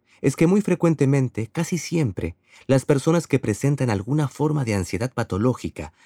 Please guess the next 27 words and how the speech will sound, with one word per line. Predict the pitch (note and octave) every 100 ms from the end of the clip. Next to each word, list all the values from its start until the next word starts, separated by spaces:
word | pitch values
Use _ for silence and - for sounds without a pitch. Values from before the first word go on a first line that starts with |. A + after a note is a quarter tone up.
| - -
reaccionan | A#2 B2+ - E3 E3+ D#3
negativamente | B2 A#2 E3 E3 D#3 D#3 D3
ante | C#3+ B2
las | G#2+ -
propias | D#3+ E3+ E3+ D3+
sensaciones | C3 B2 G2 - C#3+ A#2+
de | G2
ansiedad, | F2+ E2+ F2 D2+ - _ _ _ _ - _
independientemente | D3 D#3 D#3 D#3+ F#3+ A3 G3 F#3 F#3+ D#3+
de | B2+ -
cuál | F3+ F#3+
sea | - D#3
el | C3
foco | D#3 - C3
de |
amenaza. | G2+ E2+ D#2+ - - _ _ _ _ _ _ _ _ -
A | G#2
veces, | E3+ F3 D#3+ - _ _ _ _
ni | C3
siquiera | - - G#3+ A3
hace | F#3
falta | D#3 G3 F3+
un | E3 C#3+
foco | F#3+ F#3
de | D3
amenaza | A2+ A#2 D3+ C3+
diferente | A#2+ - B2+ C3+ G#2+ G#2